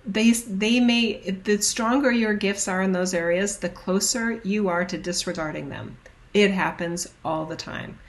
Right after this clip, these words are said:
We disregard our own greatest gifts because they're not effort-based. They feel too easy for us, so we disregard them.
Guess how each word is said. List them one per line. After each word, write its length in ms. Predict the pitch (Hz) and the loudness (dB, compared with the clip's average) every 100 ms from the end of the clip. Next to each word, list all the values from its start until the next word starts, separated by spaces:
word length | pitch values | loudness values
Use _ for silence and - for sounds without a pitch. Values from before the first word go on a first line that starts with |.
| - - - | -20 -8 0
We 120 | 196 | 0
disregard 920 | 185 196 226 - 254 226 180 160 160 | 2 0 2 2 0 -2 -2 -2 -4
our 200 | 160 - | -8 -8
own 220 | 160 170 | -8 -8
greatest 460 | 170 147 165 185 - | -8 -8 -4 -4 -4
gifts 520 | 254 247 - - - - - - - - - | -4 -4 -6 -8 -8 -18 -20 -20 -20 -14 -6
because 600 | 214 - - 220 220 - | -4 -4 -6 -4 -2 -2
they're 160 | 208 | -2
not 420 | 202 180 180 220 - | -2 -2 -4 -6 -6
effort-based. 1080 | 208 196 - 214 - 185 190 185 - - - - - - - - - - | -6 -6 -6 -8 -6 -4 -4 -4 -8 -10 -14 -20 -20 -20 -20 -20 -20 -2
They 160 | 208 208 | 2 2
feel 440 | - 240 226 220 | 0 0 0 0
too 360 | 214 233 214 - | -2 -2 -2 -4
easy 440 | - 240 262 - 247 | 0 2 2 2 -2
for 240 | - - - | -2 -8 -8
us, 540 | 151 147 - - - - - - - - - | -10 -6 -4 -4 -6 -14 -20 -20 -20 -20 -8
so 220 | - 196 | 0 2
we 100 | 180 | 2
disregard 640 | 180 175 - 190 202 240 226 | 0 -2 -4 -4 -2 -2 -4
them. 300 | 151 151 | -8 -8